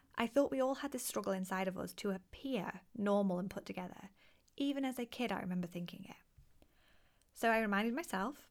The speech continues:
that I have this podcast, I have my free Facebook group, and my business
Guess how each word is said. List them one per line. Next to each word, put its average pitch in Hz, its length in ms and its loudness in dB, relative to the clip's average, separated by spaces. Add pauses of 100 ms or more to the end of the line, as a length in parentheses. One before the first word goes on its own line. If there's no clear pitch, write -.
(160)
that 190 100 -2
I 180 60 0
have 175 160 -2
this 285 120 0
podcast, 240 720 -4
I 196 60 -4
have 190 160 -2
my 185 100 0
free 190 320 -6
Facebook 226 320 -6
group, 240 320 0
and 226 120 -4
my 240 100 0
business - 600 -4